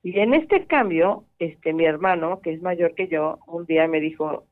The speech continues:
bueno, de hecho yo me regresé a vivir a casa de mis papás de tan mal que estaba, y mi hermano soltero me dijo, "¿Sabes qué? Yo también me voy a regresar ahí a la casa con ustedes porque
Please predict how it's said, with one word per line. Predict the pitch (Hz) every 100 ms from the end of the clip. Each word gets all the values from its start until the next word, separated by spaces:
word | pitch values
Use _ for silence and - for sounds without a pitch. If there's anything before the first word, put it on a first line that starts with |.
| _ _
bueno, | 180 185
de | 175
hecho | 190 214
yo | 196
me | 196
regresé | 185 156 156 185
a | 180
vivir | 185 156 165
a | 165
casa | 165 160
de | 160
mis | 147
papás | 147 139 139 160 156
de | 147
tan | 139 139
mal | 147 147
que | 160
estaba, | - 143 143 147
y | 160
mi | 147
hermano | 147 143 170 - -
soltero | - - 175 160 156 151 -
me | 151
dijo, | 147 151 151
"¿Sabes | 170 175 175
qué? | 196
Yo | 190 196
también | 196 185
me | 170
voy | 160
a | 165
regresar | 160 143 147 156 156
ahí | 151
a | 147
la | 147
casa | 147 165 170
con | 147
ustedes | 147 147 180 185
porque | - - 147